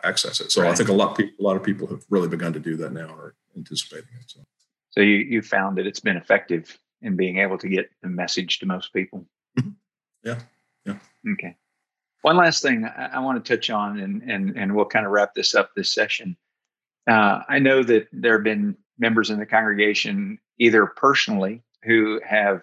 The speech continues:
Speaker 2: been infected by the virus or, uh, family members who have been infected by it. And I'm assuming that there have been some who have lost their lives, uh, to it.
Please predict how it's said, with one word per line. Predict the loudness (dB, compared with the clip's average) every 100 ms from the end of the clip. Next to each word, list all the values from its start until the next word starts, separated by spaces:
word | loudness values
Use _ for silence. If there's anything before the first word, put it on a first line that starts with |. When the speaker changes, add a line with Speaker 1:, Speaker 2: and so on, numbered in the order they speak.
| _
Speaker 2:
been | 2 2 2
infected | -4 0 2 2 0 -2 -4 0
by | 2 2
the |
virus | 2 2 2 2 0 -2
or, | -2 0 0 0 _ _ _ _ -2
uh, | 0 0 -2 -10 _ 0
family | 2 2 2
members | 0 -2 -2 -2 -2 -6 -4
who | -4
have | -2
been | -4
infected | -6 0 0 2 -2
by | 0 0 -2
it. | -6
And | -8 -8 -10 -14 -2
I'm | 0 2
assuming | 0 0 2 2 0
that | -2
there | 0 0
have | 0
been | -2
some | 0 0 0 0
who | -4
have | 0
lost | 2 2 2
their | -4 -2
lives, | 0 2 0 -2 -6 -8
uh, | -12 -8
to | 2 4
it. | 4